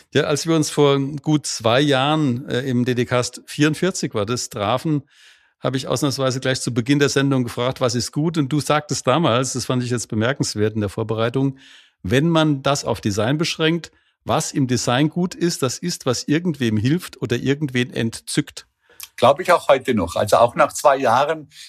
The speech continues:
Speaker 2: hat sich das bisher immer noch bewahrheitet. <laughs>
Speaker 1: Es geht, wir reden heute unter anderem über dein Buch, äh, mit einem gewissen Schwerpunkt auf das Buch. Und zwar,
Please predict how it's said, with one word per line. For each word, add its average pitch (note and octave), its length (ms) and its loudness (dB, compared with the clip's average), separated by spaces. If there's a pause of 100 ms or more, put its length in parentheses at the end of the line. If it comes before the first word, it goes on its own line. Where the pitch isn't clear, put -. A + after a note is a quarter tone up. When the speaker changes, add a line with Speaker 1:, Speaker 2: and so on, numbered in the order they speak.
Speaker 2:
hat B2 200 2
sich D3+ 260 -10
das C#3 540 2
bisher C#3 600 2
immer C3+ 220 -4
noch B2 200 -2
bewahrheitet. E2 680 -2
<laughs> - 60 -8 (1160)
Speaker 1:
Es D#3 160 -2
geht, A#3 160 -4
wir D#3+ 140 2
reden F3+ 180 4
heute E3+ 180 6
unter D#3 220 6
anderem E3+ 280 4
über C#3+ 160 4
dein B2 180 4
Buch, F#3 380 0 (240)
äh, D#3 420 0
mit D#3 160 -4
einem D#3 80 0
gewissen C#3+ 200 0
Schwerpunkt E3+ 420 2
auf - 80 -8
das - 160 -10
Buch. F#3 500 -6 (140)
Und C3 160 -2
zwar, C#3 480 0